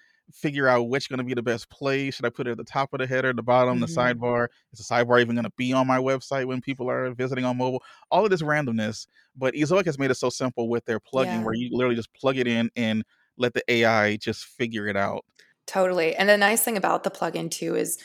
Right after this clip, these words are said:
Speaker 2: uh, when the plugin inserts placeholders for you, it's inserting these placeholders based on, like, what we think is, like,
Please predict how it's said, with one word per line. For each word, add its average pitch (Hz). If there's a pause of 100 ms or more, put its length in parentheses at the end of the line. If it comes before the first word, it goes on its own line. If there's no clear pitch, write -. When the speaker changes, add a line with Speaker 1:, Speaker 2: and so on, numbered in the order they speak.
(220)
Speaker 2:
uh, -
when 175
the 190
plugin 208
inserts 185
placeholders 185
for 170
you, 240 (240)
it's 196
inserting 196
these 180
placeholders 180
based 165
on, 170
like, 170 (140)
what 175
we 175
think 170
is, 165
like, 165